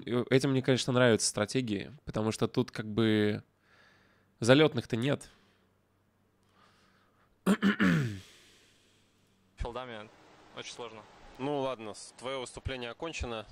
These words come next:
Speaker 3: Теперь дальше тренироваться, новые цели, новые турниры.
Speaker 2: Ну да, буду готовиться к, э, дримхаку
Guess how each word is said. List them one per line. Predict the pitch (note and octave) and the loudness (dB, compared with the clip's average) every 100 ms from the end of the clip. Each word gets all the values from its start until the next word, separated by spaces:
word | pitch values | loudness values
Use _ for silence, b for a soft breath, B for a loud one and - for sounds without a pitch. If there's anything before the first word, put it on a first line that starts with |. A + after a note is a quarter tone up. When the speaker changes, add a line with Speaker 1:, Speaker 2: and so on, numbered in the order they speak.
| - - | -20 -12
Speaker 3:
Теперь | B2+ | -12
дальше | A2 C3+ B2 - | -8 -10 -8 -10
тренироваться, | A#2+ B2+ C3 D#3 - B2 A2 G#2 | -8 -6 -6 -8 -8 -8 -8 -8
новые | A#2+ A#2 A2+ | -8 -6 -6
цели, | - D3+ C#3 A2+ | -6 -8 -6 -8
новые | A2+ A2+ A2+ A2+ A2 G#2+ - | -8 -8 -6 -6 -6 -10 -10
турниры. | A2+ D3+ C#3+ - - - _ _ - - _ - - | -6 -6 -8 -12 -20 -20 _ _ -20 -20 _ -20 -14
Speaker 2:
Ну | C3+ | -8
да, | D3 | -6
буду | F3 C3 | -6 -6
готовиться | A#2+ C#3+ C#3 A#2+ | -6 -6 -6 -10
к, | A2+ | -6
э, | A#2 A2+ A2+ | -4 -4 -4
дримхаку | A2+ A#2+ C3 B2 A#2 | -6 -10 -8 -8 -8